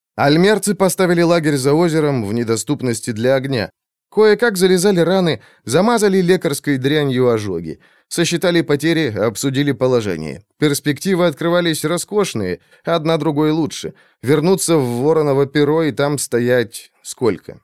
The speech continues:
Недельку-другую, пока не прибудут подкрепления нетопырей и раздолбят крепость ко всем чертям.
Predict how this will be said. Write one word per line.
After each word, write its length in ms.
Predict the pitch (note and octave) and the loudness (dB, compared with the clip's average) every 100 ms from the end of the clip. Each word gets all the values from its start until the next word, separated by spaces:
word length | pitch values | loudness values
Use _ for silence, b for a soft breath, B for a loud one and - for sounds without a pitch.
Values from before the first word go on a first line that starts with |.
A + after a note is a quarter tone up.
| - | -6
Недельку-другую, 920 | D#3 G3 F3+ G3 F3 D#3+ D#3+ F3+ F#3+ | 0 2 2 0 0 0 0 2 0
пока 260 | C3 C3+ D#3 | 0 0 0
не 100 | C#3+ | 0
прибудут 460 | D3 C#3+ D3 C#3+ - | -2 -4 -2 -4 -2
подкрепления 640 | B2+ C3+ B2+ C#3 C#3 C3+ | -4 -4 -4 -4 -2 0
нетопырей 640 | C3+ C3+ C3 C3+ D#3+ C#3+ b b b | -2 -2 -4 -2 0 -2 b b b
и 80 | D3 | 2
раздолбят 580 | C#3+ A2+ E3 C#3 C3 | 2 2 2 2 0
крепость 540 | - C#3 D#3 A#2 A2+ - | 0 -2 0 -2 -4 -2
ко 100 | B2 | -2
всем 280 | - A#2 G#2+ | -2 -4 -2
чертям. 500 | A2+ F2 F2+ D#2+ | -6 -4 -6 -6